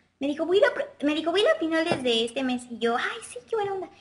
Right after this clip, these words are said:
Y ella me dijo, "Voy a ir a principios de mayo". Pero esta vez como que sí le creí, porque ya me lo aseguró.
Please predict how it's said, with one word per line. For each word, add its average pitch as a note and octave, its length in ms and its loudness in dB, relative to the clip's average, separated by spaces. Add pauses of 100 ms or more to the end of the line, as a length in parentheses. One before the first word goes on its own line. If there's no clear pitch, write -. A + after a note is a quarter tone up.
(140)
Y C4+ 60 -2
ella D4+ 60 2
me D#4 80 0
dijo, D#4 120 0
"Voy E4+ 100 -2
a - 40 0
ir C5+ 40 2
a C5+ 40 -2
principios D4+ 440 -4
de B3 80 0
mayo". A3 340 -4
Pero D4 140 2
esta F#4+ 160 0
vez F#4+ 140 -2
como D#4 220 -6
que G3+ 360 -8
sí C#4 200 -6
le C#4 120 -2
creí, - 260 -14 (540)
porque B3+ 280 -4
ya B3 280 0
me C#4 100 -4
lo B3+ 80 -2
aseguró. A3 300 -10